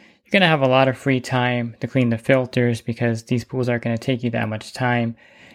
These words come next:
And again, I think it's a great way to break up your day to have, you know, three full service accounts, then you have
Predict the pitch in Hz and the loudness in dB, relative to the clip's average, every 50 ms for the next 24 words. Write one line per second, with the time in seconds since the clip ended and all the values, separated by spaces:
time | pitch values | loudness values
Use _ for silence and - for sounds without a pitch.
0 | _ _ - 127 120 117 123 - 139 123 - 143 135 135 131 135 147 151 131 117 | _ _ 0 2 2 2 2 0 -2 0 4 4 4 4 4 2 0 -2 -2 -2
1 | 131 127 139 127 - - - 160 127 113 131 135 - 147 139 135 127 123 131 127 | -2 -2 -2 -4 -4 -6 -8 -6 -2 0 0 0 0 2 0 0 0 2 0 0
2 | 127 - 123 117 - - 123 120 113 113 117 117 117 117 113 113 110 110 113 110 | 0 0 -2 -4 -4 -4 -4 -2 0 2 2 2 2 2 0 0 0 0 0 0
3 | 107 104 101 _ _ - - - _ _ - 131 123 113 107 - - - 131 139 | -2 -4 -6 _ _ -20 -20 -20 _ _ -8 -4 -4 -4 -4 -4 -4 0 2 2
4 | 139 123 - - 139 127 117 - 139 139 131 127 127 - 135 120 - 135 135 131 | 2 2 2 0 0 0 2 2 2 2 2 2 -2 -4 -4 -2 0 2 2 2
5 | 131 127 123 - - 131 123 123 117 120 120 113 110 107 - - | 2 0 -2 -6 -4 -4 -2 -2 0 2 2 2 0 -2 -4 -10